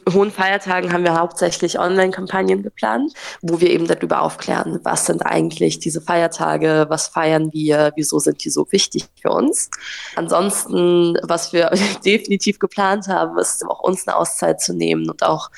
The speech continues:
wir als Vorstand und als Organisation, ich meine, wir sind fünf Freiwillige, die quasi Vollzeit für die J S U D arbeiten. Und für uns ist es auch ganz wichtig, darauf aufmerksam zu machen und auch einfach einzuräumen, dass wir manchmal auch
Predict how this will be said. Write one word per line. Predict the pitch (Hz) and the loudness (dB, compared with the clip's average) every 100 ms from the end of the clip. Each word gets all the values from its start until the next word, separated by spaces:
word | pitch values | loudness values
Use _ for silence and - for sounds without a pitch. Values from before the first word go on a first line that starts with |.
| - | -2
wir | 170 | 2
als | 165 165 | 2 0
Vorstand | 175 170 170 175 160 156 | 0 0 0 -2 -2 -2
und | 165 - | -2 -2
als | 156 | 0
Organisation, | - 160 156 143 - 170 160 | 0 0 0 -2 0 2 2
ich | 160 160 | 2 0
meine, | 151 | 2
wir | 156 | 2
sind | 156 156 160 - | 2 0 0 -4
fünf | 185 190 190 - - - | 0 2 0 -6 -8 -2
Freiwillige, | 156 175 170 160 156 156 156 156 151 | 0 0 0 2 2 4 4 4 2
die | 156 156 156 | 0 0 -2
quasi | - 156 156 165 | 0 0 0 -4
Vollzeit | - 151 151 - 156 147 - | -2 0 2 2 2 2 0
für | - 147 143 143 | -4 0 2 0
die | 147 | 0
J | 147 143 | 0 0
S | 151 - | -4 -4
U | - | -2
D | |
arbeiten. | - 147 - 147 - 165 175 - - - - | 0 0 0 -2 0 -2 -4 -6 -12 -12 -4
Und | 151 151 | 0 0
für | - | 0
uns | - 156 | 0 0
ist | - | 0
es | - - | -2 0
auch | 156 - | 0 -2
ganz | 160 156 - | -4 -4 -2
wichtig, | 160 147 - 151 151 - - | -2 -2 2 4 4 0 -4
darauf | 147 147 - | -4 -2 -2
aufmerksam | 165 160 165 - 156 | -2 -2 -4 -2 -4
zu | 151 - | -4 -2
machen | 76 - - 73 | -2 -4 -4 -4
und | 76 | -2
auch | - - - _ - - | -4 -6 -14 _ -8 -6
einfach | - - 156 | -6 -4 -2
einzuräumen, | - 170 170 180 156 156 | -2 -4 -4 -2 0 0
dass | 156 - | -2 0
wir | 156 | 0
manchmal | - - - | 0 -4 -4
auch | - 147 - - | -2 -2 -2 -8